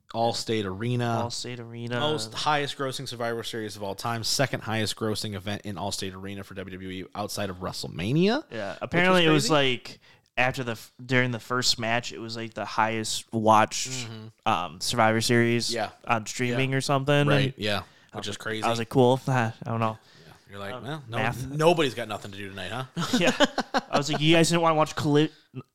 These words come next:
Speaker 2: okay, never
Speaker 1: Yeah.
Speaker 2: mind. Okay.
Speaker 1: Hey, we have a new Ring of Honor Pure Champion, okay? 'Cause Shibata has to go to Japan back immediately, so,
Speaker 2: Yeah.
Speaker 1: uh, you know.
Speaker 2: Yeah, you didn't like those Continental Classic matches on Saturday?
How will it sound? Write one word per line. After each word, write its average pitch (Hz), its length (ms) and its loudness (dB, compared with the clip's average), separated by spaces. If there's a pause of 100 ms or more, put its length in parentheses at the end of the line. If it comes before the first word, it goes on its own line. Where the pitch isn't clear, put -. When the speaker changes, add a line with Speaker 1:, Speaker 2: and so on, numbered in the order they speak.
(120)
Speaker 2:
okay, 131 240 6 (120)
never 147 140 2
Speaker 1:
Yeah. 127 40 -4
Speaker 2:
mind. 110 200 -2 (100)
Okay. 127 240 -6 (100)
Speaker 1:
Hey, 170 100 0
we 180 100 4
have 262 100 2
a - 40 -2
new 160 320 -2 (120)
Ring 143 180 -4
of 135 100 -2
Honor 131 180 2
Pure 135 240 -2
Champion, 101 500 -4 (160)
okay? 104 240 -2
'Cause 101 260 -2
Shibata 110 340 4
has 107 260 0
to 107 100 -6
go 101 80 -2
to 95 60 -8
Japan 95 320 -6
back 90 260 -8
immediately, 92 560 -8
so, 87 340 -6 (240)
Speaker 2:
Yeah. 73 60 -10
Speaker 1:
uh, 67 240 -6 (320)
you 104 80 -8
know. 69 160 -8
Speaker 2:
Yeah, 113 80 -10
you 127 180 0
didn't 151 160 2
like 139 140 4
those 135 160 0
Continental 131 480 -2
Classic 131 360 -4
matches 135 300 -6
on 147 120 -2
Saturday? 160 480 -4